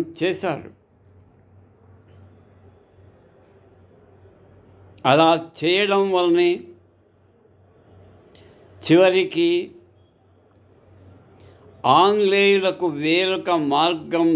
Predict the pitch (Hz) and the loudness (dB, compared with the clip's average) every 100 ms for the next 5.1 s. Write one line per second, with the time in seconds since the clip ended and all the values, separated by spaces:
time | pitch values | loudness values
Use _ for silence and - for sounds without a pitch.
0 | 127 127 151 160 160 151 156 - - _ | 0 0 0 0 0 0 -2 -8 -18 _
1 | _ _ _ _ _ _ _ _ _ _ | _ _ _ _ _ _ _ _ _ _
2 | _ 120 139 151 139 110 143 175 165 175 | _ 0 2 2 0 -2 0 0 0 0
3 | 170 170 160 143 - 143 147 170 165 160 | 2 0 -2 -10 -6 -6 -4 -2 -2 -2
4 | 156 147 - 139 135 160 165 160 151 147 | -4 -4 -6 -8 -4 -2 2 0 0 -4